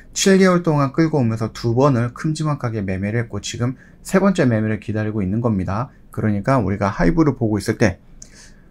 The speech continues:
아마 하이브 영상을 보시는 분들은 뭐, 단기 단타를 노리고 들어가시는 분들보다는 조금 스윙적인 관점으로 수익을 좀 더 크게, 어, 먹으려고 노리시는 분들이 많을 거라고 생각을 합니다.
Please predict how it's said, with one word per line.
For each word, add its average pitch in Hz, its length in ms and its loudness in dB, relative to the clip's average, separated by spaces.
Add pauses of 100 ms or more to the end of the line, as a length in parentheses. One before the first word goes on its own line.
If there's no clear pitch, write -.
(120)
아마 139 340 8
하이브 202 320 4
영상을 160 400 4
보시는 160 380 2
분들은 117 440 0 (280)
뭐, 117 160 0
단기 151 320 4
단타를 127 720 4
노리고 113 440 2
들어가시는 117 580 0
분들보다는 110 640 -4 (320)
조금 156 220 2
스윙적인 180 580 2
관점으로 107 720 -2 (180)
수익을 180 360 4
좀 147 180 0
더 135 140 -4
크게, 196 480 0 (260)
어, 107 120 -2
먹으려고 110 680 2 (240)
노리시는 131 560 2
분들이 113 260 -2
많을 110 360 0
거라고 131 260 -2
생각을 131 320 -4
합니다. 120 400 -6